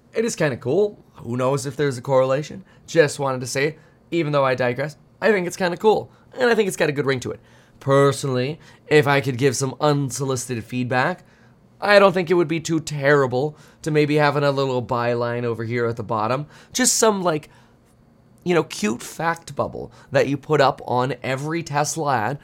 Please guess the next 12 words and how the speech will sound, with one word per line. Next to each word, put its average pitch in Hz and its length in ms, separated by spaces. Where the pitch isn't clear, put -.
where 160 140
you 175 80
say 180 200
something 170 320
like, 156 220
I 143 80
don't - 180
know, 135 120
just 123 180
as 98 160
an 104 80
example, - 460